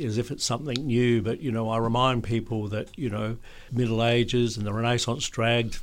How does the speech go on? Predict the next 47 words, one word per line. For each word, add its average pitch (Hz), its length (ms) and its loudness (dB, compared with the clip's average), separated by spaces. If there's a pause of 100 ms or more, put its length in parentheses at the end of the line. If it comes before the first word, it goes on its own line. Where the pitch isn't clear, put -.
(120)
dragged 123 380 2
us 117 140 -2
out 117 300 0
in-, 110 280 -2
into 110 360 -4
the 104 160 -4
sort 110 220 -2
of 110 60 0
more 113 260 2
enlightened 110 500 0
time, 113 420 0
and 101 120 -2
then 110 280 -2
sort - 200 -10
of 110 60 -6
we 107 120 -2
went 113 240 0
through, 110 400 -2
you 120 160 -4
know, 104 160 -2
the 104 100 -4
move 110 320 0
from 101 240 -4
the 104 160 -4
agrarian 113 760 0
sort 104 260 -6
of 98 120 -6
society 110 720 -2
into 104 240 -4
the 95 120 -8
cities 110 580 0
and 98 160 -4
the 98 100 -6
Industrial 110 500 -2
Revolution, 101 840 -2
and, 95 320 -6
you 117 100 -4
know, 104 180 -4
and 104 100 -4
now 107 260 -2
we're 98 120 -4
sort 104 220 -4
of 104 120 -4
in 101 120 -4
the 104 100 -4
digital 104 400 -4
re-, 101 200 -4